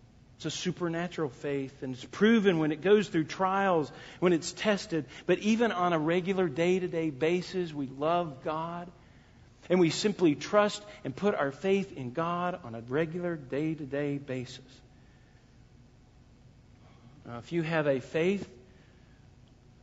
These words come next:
that comes through trials, and that faith is intact,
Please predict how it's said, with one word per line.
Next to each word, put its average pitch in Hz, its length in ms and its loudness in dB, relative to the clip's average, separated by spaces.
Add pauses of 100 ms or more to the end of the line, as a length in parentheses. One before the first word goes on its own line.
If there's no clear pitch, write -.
(680)
that 113 140 -8
comes 175 280 -2
through 170 220 0
trials, 180 920 -4 (340)
and 165 100 -2
that 175 160 -2
faith 185 420 0
is 151 120 -2
intact, 170 800 -2